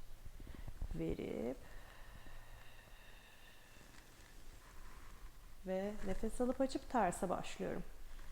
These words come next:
Nefes vererek. Alırken makineyi oynatmadan direnci tutarak ortaya.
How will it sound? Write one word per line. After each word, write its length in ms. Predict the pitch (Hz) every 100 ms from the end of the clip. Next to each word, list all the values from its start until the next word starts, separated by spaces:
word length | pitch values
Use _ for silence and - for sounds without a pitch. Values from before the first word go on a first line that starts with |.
| -
Nefes 680 | 185 180 - 180 196 269 - - - - - -
vererek. 500 | - - - - - - - - - - - - - - - - - - - - - - - - - - - - - - - - - - - - - - - - - - - -
Alırken 480 | 202 202 254 330 311
makineyi 420 | 302 294 294 285
oynatmadan 720 | 277 277 277 277 254 202 180 180
direnci 320 | 214 220 240
tutarak 420 | - 262 240 233
ortaya. 400 | 180 160 -